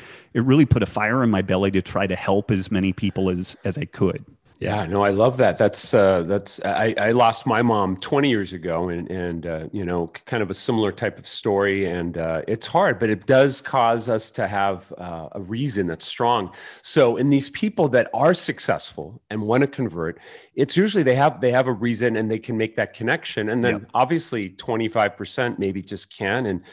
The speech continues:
Speaker 2: some adverse childhood event or, you know, young child, young adult event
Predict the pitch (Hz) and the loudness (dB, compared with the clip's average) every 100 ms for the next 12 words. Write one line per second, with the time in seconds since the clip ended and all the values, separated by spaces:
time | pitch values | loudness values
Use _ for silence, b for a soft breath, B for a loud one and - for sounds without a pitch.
0 | B B - - 104 87 107 101 107 - | B B -8 -4 0 0 0 0 -4 -2
1 | - - 117 120 113 117 104 85 107 127 | -8 -4 2 2 2 -2 -2 -2 0 0
2 | 101 90 78 101 87 85 82 101 110 - | 0 -4 -6 -6 -4 -6 -2 -2 -2 -2
3 | 104 104 101 104 104 101 101 95 104 101 | 0 0 -4 -4 -2 -2 -6 -6 0 -2
4 | - - 90 101 | -2 -10 -6 -6